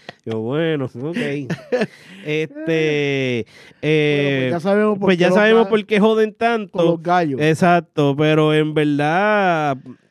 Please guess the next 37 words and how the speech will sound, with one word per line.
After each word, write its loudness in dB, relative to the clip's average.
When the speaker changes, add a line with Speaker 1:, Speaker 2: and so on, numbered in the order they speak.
Speaker 1:
¿sabe? 0
Ay, -2
que -2
se 0
mamen 0
un 0
bicho, -2
si, -2
o -2
sea, 0
si, -4
si -4
esos -4
animales -2
pelean -8
desde -8
que -6
nacen. -6
Speaker 2:
Sí, -16
sí, -8
sí. -8
Speaker 1:
Yo 0
no, -4
o -8
sea, -2
no, -6
no -4
entiendo. -4
Y -4
fucking -6
peta, -8
una -10
organización -6
que -6
todos -6
sabemos -4
que, -6